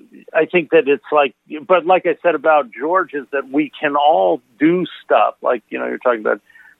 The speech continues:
the covid Navigator and some of the technologies we've developed at, at my company to help, um, with, um, how we look at data statistics, how we, how we think about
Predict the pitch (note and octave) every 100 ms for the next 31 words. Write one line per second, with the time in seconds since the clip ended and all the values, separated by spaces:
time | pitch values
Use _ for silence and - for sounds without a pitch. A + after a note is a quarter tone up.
0 | - - C#3 B2+ A#2 A2+ A2+ A2 A#2+ A#2
1 | A2+ - B2 G#2+ A2 A#2+ A#2 A2+ B2 G#2+
2 | A#2+ - A2 A2+ A2+ - A#2 G#2 - -
3 | A2 A2 A2 G2+ B2 A#2 A2 G#2 - A#2
4 | G#2 - B2 A2 G#2+ G#2 G#2 _ _ -
5 | _ _ A2 A#2 G#2+ - C3 G#2 G2+ C#3
6 | C3 A#2+ B2 A#2+ C3 - A#2+ A#2+ A2 -
7 | A2 B2+ A2+ _ B2 A2 - A2+ A2 A2
8 | G#2+ - A#2+ A#2+ A2+ - - D3+ D3+ B2
9 | B2+ A#2